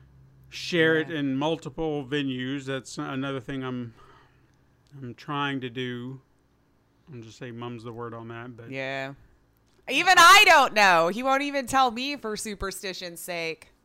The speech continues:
Speaker 2: Telling
Speaker 1: Yeah.
Speaker 2: you, man.
Speaker 1: I, I'm, I'm trying, I'm trying to see if there might be, um, a way to get the show on multiple platforms, because obviously the first thing would be YouTube, and that's fine.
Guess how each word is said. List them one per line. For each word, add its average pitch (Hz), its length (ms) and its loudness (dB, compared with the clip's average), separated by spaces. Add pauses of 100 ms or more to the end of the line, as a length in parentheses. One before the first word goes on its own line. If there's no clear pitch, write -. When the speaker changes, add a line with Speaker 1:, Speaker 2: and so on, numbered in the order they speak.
(160)
Speaker 2:
Telling 214 220 0
Speaker 1:
Yeah. 190 160 0
Speaker 2:
you, 190 100 -14
man. 170 440 -6 (380)
Speaker 1:
I, 180 240 0
I'm, 170 280 -4
I'm 156 160 0
trying, 202 560 0
I'm 156 140 -6
trying 190 360 -2
to 202 80 -8
see 190 360 -6
if 170 200 -10
there 160 160 -2
might 160 320 -2
be, 151 300 0
um, 131 400 -4 (760)
a 156 100 -6
way 156 380 0
to - 220 -10
get 151 580 -6 (760)
the 143 120 -8
show 156 360 -4
on 143 200 -4
multiple 143 580 -6
platforms, 202 1000 -10
because 143 320 -8
obviously 147 540 -4
the 135 80 -8
first 160 300 -6
thing 143 160 -4
would 135 180 -8
be 123 180 -8
YouTube, 160 720 -10
and 139 240 -6
that's 160 200 -10
fine. 165 500 -8